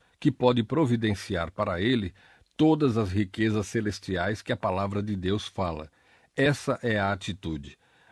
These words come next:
Você aceita Cristo nos termos dele, não nos seus. O pecador orgulhoso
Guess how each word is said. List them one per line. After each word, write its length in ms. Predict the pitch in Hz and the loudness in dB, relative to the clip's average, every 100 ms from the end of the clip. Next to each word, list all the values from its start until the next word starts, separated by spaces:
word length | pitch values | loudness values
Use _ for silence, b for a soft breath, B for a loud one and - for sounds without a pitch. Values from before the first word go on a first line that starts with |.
| b | b
Você 260 | 104 - | 0 2
aceita 580 | 127 - - 147 151 104 | 0 0 0 2 2 0
Cristo 480 | - 110 131 - 135 | -2 2 2 0 -2
nos 240 | 131 - | 0 -2
termos 440 | - 117 127 127 113 | 2 4 4 4 2
dele, 400 | 98 90 78 - b b | 2 2 0 -10 b b
não 260 | 95 131 151 | 4 6 6
nos 260 | 117 - | 4 0
seus. 440 | - 71 71 - - _ _ b b b | -6 -6 -8 -18 -20 _ _ b b b
O 80 | |
pecador 540 | 233 180 170 143 156 160 | 2 4 4 4 4 4
orgulhoso 760 | 131 110 87 92 113 87 80 | 2 2 2 4 2 2 -6